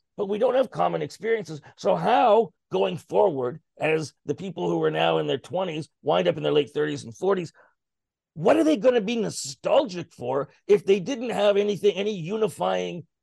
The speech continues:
uh, thing, any unifying pop culture, uh, items,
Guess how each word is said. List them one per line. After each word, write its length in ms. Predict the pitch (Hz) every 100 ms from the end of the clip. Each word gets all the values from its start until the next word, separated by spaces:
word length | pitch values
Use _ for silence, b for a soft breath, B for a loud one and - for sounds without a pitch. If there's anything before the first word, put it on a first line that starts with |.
| -
uh, 500 | 147 151 147 143 147 -
thing, 360 | - 220 220 196
any 260 | - 208 214
unifying 440 | 220 202 190 180
pop 320 | - 190 -
culture, 560 | - 208 226 220 202 165 _ _ -
uh, 320 | 147 143 139 151
items, 520 | 156 151 165 180